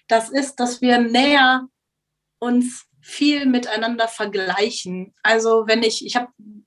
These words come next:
manchmal habe ich ja so Wochenenden, da bin ich von morgens bis abends im Nähzimmer und dann habe ich an einem Tag einen, einen Quilltop fertig genäht.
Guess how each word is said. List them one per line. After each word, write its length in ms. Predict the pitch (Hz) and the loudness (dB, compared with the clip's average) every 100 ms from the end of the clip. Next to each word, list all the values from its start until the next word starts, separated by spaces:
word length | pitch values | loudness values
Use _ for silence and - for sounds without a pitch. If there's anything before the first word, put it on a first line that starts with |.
| - | -2
manchmal 440 | 220 247 247 226 | 0 2 2 4
habe 140 | 226 226 | 4 2
ich 100 | 220 | -4
ja 100 | 202 | -4
so 200 | 202 196 | -4 2
Wochenenden, 680 | 247 254 214 220 220 220 202 | 2 2 -6 -6 -6 -4 -2
da 100 | 196 | 2
bin 180 | 220 | 2
ich 140 | 226 - | 0 -4
von 140 | 220 | -2
morgens 340 | 214 226 233 - | 2 2 0 -8
bis 140 | 208 | -6
abends 360 | 208 208 240 202 | 0 0 0 -4
im 120 | 196 | -4
Nähzimmer 560 | 214 220 - 175 226 - - - - | -4 -4 -6 0 0 -2 -16 -16 -12
und 100 | 208 | -6
dann 140 | 208 214 | -2 0
habe 160 | 220 | -2
ich 100 | 233 208 | -2 -6
an 100 | 196 | -4
einem 240 | 202 214 | -4 -4
Tag 340 | 214 208 208 | -4 -4 -4
einen, 340 | 196 196 190 185 _ _ _ _ - | -12 -14 -16 -20 _ _ _ _ -2
einen 160 | 202 | -2
Quilltop 640 | 180 220 214 - 196 196 _ | 2 2 2 0 0 -2 _
fertig 420 | - 196 180 180 - | -2 0 0 -4 -8
genäht. 500 | 165 170 160 156 | -6 -4 -4 -6